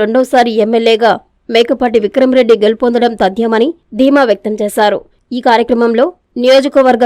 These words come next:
సర్పంచుల ప్రతినిధి చందన్ కుమార్, వైసీపీ నాయకులు పనీంద్రారెడ్డి, రామారావు, రవీంద్రబాబు, వేణు, శివ, నారసింహారెడ్డి తదితరులు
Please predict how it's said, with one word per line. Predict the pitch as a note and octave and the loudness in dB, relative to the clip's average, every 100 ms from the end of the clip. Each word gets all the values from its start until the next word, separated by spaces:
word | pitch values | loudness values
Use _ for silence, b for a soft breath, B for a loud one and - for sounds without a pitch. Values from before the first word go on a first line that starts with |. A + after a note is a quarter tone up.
| A#3 | -2
సర్పంచుల | G#3+ A3 B3 B3 B3 A3+ | -2 -2 -4 0 -2 0
ప్రతినిధి | A3 A3+ A3+ G3+ E3+ _ - | -2 0 -2 -2 -6 _ -4
చందన్ | B3 A#3 A#3+ A#3+ | -2 -2 -4 -2
కుమార్, | A3+ B3 E4+ _ A3 | 0 0 -4 _ 0
వైసీపీ | A3+ B3+ D4+ C#4 A#3+ | 0 2 -2 0 2
నాయకులు | A#3 A3+ A3+ F#3+ _ - | 2 0 -2 -2 _ 0
పనీంద్రారెడ్డి, | A#3+ C#4 C#4 C#4 C4 B3+ C#4 E4 _ _ - | 0 2 2 4 4 2 -2 -4 _ _ 0
రామారావు, | A3 B3 C4 B3+ B3+ C#4+ - _ - A3+ | 2 4 4 4 2 -2 -8 _ -4 -2
రవీంద్రబాబు, | A#3 C4 B3+ A#3+ B3 B3 D#4 - _ - A3 | 0 2 2 4 4 2 -4 -8 _ -8 -2
వేణు, | A#3 B3 D#4 - _ _ - | 0 0 -2 -8 _ _ -8
శివ, | B3+ A#3+ C4+ D#4 _ _ - A3+ | -4 0 0 -2 _ _ -4 0
నారసింహారెడ్డి | A#3+ C4+ C4+ C4+ B3+ B3+ C4 E4 _ _ - | 2 2 2 2 4 2 2 -2 _ _ -2
తదితరులు | C4+ C#4 D4+ C#4 D4+ | 0 2 2 4 0